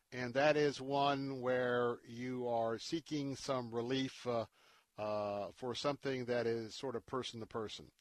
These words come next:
So impeachment is a political instrument, which means that when you look at a body of four hundred plus members of the United States House,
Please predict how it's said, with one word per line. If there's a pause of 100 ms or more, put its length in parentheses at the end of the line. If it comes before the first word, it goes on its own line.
(480)
So
impeachment
is
a (220)
political (200)
instrument, (680)
which
means (120)
that
when
you
look
at
a
body
of
four
hundred
plus
members
of
the
United
States
House,